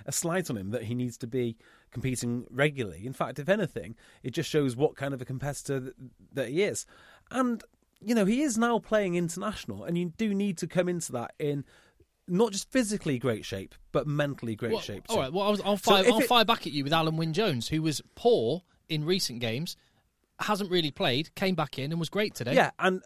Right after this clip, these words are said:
Speaker 1: uh,
Speaker 2: So, ha-, th-, th-, there's just
Speaker 1: because not every player is the same. So that's what I'd say.
Speaker 2: Well,
Speaker 1: So
Speaker 2: so, so then, so then what you're saying is you don't have to be
Speaker 1: No,
Speaker 2: I-, if you,
Speaker 1: that's
Speaker 2: you,
Speaker 1: exactly what
Speaker 2: you,
Speaker 1: I'm saying.
Speaker 2: you
Speaker 1: You
Speaker 2: just
Speaker 1: don't have
Speaker 2: said
Speaker 1: to
Speaker 2: if you're
Speaker 1: be.
Speaker 2: playing international rugby, you have to be
Speaker 1: P-
Speaker 2: ready to come in. You have
Speaker 1: Yeah.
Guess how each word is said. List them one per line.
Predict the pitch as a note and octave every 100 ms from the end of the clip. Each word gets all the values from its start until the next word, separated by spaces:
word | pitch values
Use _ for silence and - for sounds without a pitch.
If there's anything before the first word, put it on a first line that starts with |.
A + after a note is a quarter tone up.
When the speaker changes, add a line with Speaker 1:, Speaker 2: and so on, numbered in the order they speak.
| -
Speaker 1:
uh, | -
Speaker 2:
So, | G3 F#3
ha-, | E3 F#3
th-, | F3 E3+
th-, | - E3 F3
there's | F#3+ E3+
just | G3 F#3
Speaker 1:
because | G#3+ E3+
not | F#3 F#3+ F#3
every | E3
player | E3+ E3+ D#3
is | B2+
the |
same. | A#2+ B2 A2 - _
So | - - D#3+ C#3+ - - -
that's | E3+
what | E3 D3+
I'd |
say. | - E3+
Speaker 2:
Well, |
Speaker 1:
So | F3 G#3
Speaker 2:
so, | G#3 F3+
so | -
then, | G#3 G3
so | D#3
then | F#3+ F#3+
what | G3
you're | E3+
saying | G3+ F3+ C3+
is | C#3+ -
you | D3 D3+
don't | D#3+ -
have | - F3 - - -
to | B2+
be | B2 A#2+ A2 _ _ _ -
Speaker 1:
No, | C#3+ G3
Speaker 2:
I-, | -
if | F#3 F#3+ F#3
you, | F#3
Speaker 1:
that's | E3
Speaker 2:
you, | G3+
Speaker 1:
exactly | G#3+ A3+
what |
Speaker 2:
you, | G3
Speaker 1:
I'm |
saying. | - B2 -
Speaker 2:
you | F3+
Speaker 1:
You |
Speaker 2:
just | - E3
Speaker 1:
don't | G3
have |
Speaker 2:
said | D#3+
Speaker 1:
to | D3
Speaker 2:
if |
you're | -
Speaker 1:
be. |
Speaker 2:
playing | - G3 E3+
international | D#3+ D#3 D#3 C#3+ D3+
rugby, | C#3 B2
you | C3
have | B2+ D#3+ - -
to | C3 C3 A#2+ _ _ - - D#3
be | -
Speaker 1:
P- | F#3+
Speaker 2:
ready | D3 C#3 C3
to | -
come | C#3+ C#3
in. | C3
You | C#3
have | C3+
Speaker 1:
Yeah. | C#4